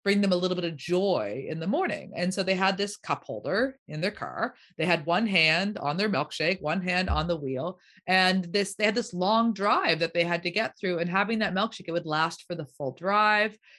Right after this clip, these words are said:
It would be something that would kind of, like, stick in their stomach so they weren't grumbling by lunchtime. And compared to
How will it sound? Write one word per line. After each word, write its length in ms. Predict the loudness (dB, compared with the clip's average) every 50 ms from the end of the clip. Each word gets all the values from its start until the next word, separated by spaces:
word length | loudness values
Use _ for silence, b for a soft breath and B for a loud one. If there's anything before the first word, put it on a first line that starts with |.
| b b
It 140 | -4 0 0
would 140 | 0 0
be 100 | 0 -2
something 300 | -2 -2 -2 -2 -2 -4
that 80 | -2 -2
would 140 | -2 -2 -2
kind 140 | -2 -2 -2
of, 40 | 0
like, 180 | -2 -2 -2
stick 300 | -4 -6 -6 -6 -4 -2
in 120 | -2 0 0
their 100 | 0 -2
stomach 440 | -2 -2 -2 -2 0 0 -2 -2 -4
so 120 | -8 -4
they 160 | -2 -2 -2
weren't 320 | -2 -2 -4 -4 -4 -4 _
grumbling 460 | 0 0 2 2 2 2 2 0 0
by 160 | 0 2 2
lunchtime. 800 | 2 2 0 -2 -2 -4 -8 -10 -6 -4 -4 -2 -2 -4 -6 -8 b b b b b b b
And 160 | 0 0 2
compared 480 | 0 0 0 2 2 2 2 2 0 0
to 120 | -4 -4